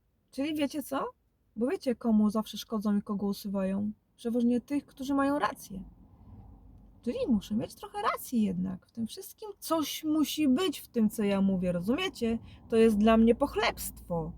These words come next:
To, że oni mi usuną jakiś film, to jest pochlebstwo. Ja to tak przyjmuję jako pochlebstwo, tak naprawdę. Dobrze mówię.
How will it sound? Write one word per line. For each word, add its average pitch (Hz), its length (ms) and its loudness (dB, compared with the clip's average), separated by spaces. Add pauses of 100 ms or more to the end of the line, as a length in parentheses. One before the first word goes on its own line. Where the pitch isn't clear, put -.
(200)
To, 196 100 -2
że 202 120 4
oni 226 180 10
mi 240 160 10
usuną 262 460 2
jakiś 175 420 -2
film, 160 300 -8
to 185 100 -12
jest 208 100 -10
pochlebstwo. - 800 -10 (320)
Ja 190 100 -8
to - 120 -20
tak 208 160 -10
przyjmuję 254 500 0
jako 190 260 -4
pochlebstwo, - 760 -14 (280)
tak - 160 -16
naprawdę. 180 500 -8 (680)
Dobrze 233 340 2
mówię. 220 360 4